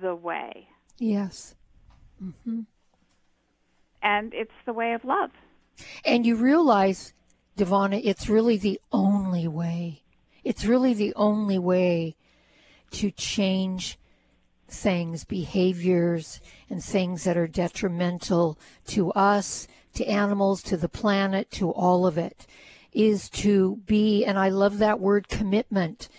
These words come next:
Speaker 2: because until we're deeply committed, nothing really does change, correct?
Speaker 1: Yes, and we are committed to make that choice over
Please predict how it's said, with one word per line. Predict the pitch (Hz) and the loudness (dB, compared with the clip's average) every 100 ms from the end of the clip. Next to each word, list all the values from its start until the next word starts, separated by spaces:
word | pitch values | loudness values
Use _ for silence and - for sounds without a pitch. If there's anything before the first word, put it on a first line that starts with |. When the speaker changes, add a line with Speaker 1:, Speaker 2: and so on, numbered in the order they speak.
| - | -10
Speaker 2:
because | - 202 226 | -2 -2 -2
until | 202 - 240 | 0 2 4
we're | 233 | 4
deeply | 208 214 214 - 202 | 2 0 0 0 0
committed, | - 196 180 196 214 196 170 165 - - _ _ _ _ _ | -2 -6 0 2 4 4 2 0 -8 -20 _ _ _ _ _
nothing | 196 214 214 220 196 | 0 0 2 0 0
really | 180 208 190 185 185 - - | 2 4 4 4 0 -6 0
does | 214 202 190 | 4 4 2
change, | - - 185 160 156 180 - - _ - | -6 -4 -2 -2 -4 -8 -14 -16 _ -6
correct? | 196 180 233 - - - _ _ _ _ _ _ _ _ _ _ _ _ - | 0 2 0 -2 -12 -20 _ _ _ _ _ _ _ _ _ _ _ _ -10
Speaker 1:
Yes, | 247 269 247 220 - - - | -2 -2 -2 -6 -10 -16 -6
and | 226 220 220 214 202 196 | 0 2 2 0 -4 -6
we | 220 208 202 _ - - _ _ | -6 -6 -12 _ -20 -20 _ _
are | 220 214 | 0 0
committed | - 220 220 233 233 220 - | -2 -6 -4 -2 -2 -6 -10
to | 196 | -8
make | 202 190 202 | -6 -6 -2
that | 185 - | -2 -4
choice | - 180 165 - - | -8 -8 -8 -12 -8
over | 180 185 190 202 190 190 185 185 | -6 -6 -4 0 0 0 -2 -6